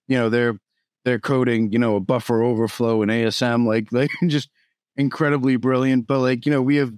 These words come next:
different artists who do kind of the same thing in different ways. So, like, that age-old question of, like, "How do I hack?" is, like, one that really can't be answered directly because it depends on who you are. But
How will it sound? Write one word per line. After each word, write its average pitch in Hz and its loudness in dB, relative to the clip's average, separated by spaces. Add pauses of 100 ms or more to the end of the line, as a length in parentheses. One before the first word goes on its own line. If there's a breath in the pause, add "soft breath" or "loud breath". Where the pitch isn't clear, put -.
different 143 0
artists 117 0
who 123 0 (960)
do 147 2
kind 131 0
of 117 0
the 107 0
same 120 0
thing 127 0
in 95 -2
different 107 -2
ways. 104 0
So, 131 0
like, 113 0
that 113 0
age-old 113 0
question 117 -2
of, 104 0
like, 101 -2 (360)
"How 131 0
do 120 0
I 104 0
hack?" 110 -2
is, 104 -2
like, 107 0
one 113 0
that 110 -2
really 131 0
can't 123 -2 (500)
be 123 2
answered 120 0
directly 107 0
because 95 -4
it 98 -4
depends 110 -2
on 101 0
who 107 -4
you 107 2
are. 98 0
But 113 -2